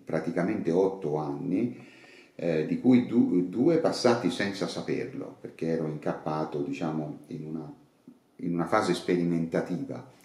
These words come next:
di queste tipologie di, eh, torce che, eh, tra l'altro, mm,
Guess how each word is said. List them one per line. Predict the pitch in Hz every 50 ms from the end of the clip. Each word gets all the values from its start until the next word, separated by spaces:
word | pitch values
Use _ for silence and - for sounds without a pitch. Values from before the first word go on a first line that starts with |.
| - _
di | - 87
queste | - 76 - - - 90
tipologie | - 85 - - 76 73 76 78 76 85 82 80 78 73 - - - - - - - - - - - _
di, | - - 80 76 73 73 -
eh, | - 92 82 82 80 76 - -
torce | - 95 92 90 90 - - 90 82 -
che, | - - 95 95 98 101 98 - - - - - - - - _
eh, | - 82 82 80 80 76 73 71 71 78 73 - -
tra | - 85
l'altro, | 82 87 98 110 110 - - 90 85 82 82 - - 85
mm, | 85 82 82 82 82 82 82 85 85 82 80 80 82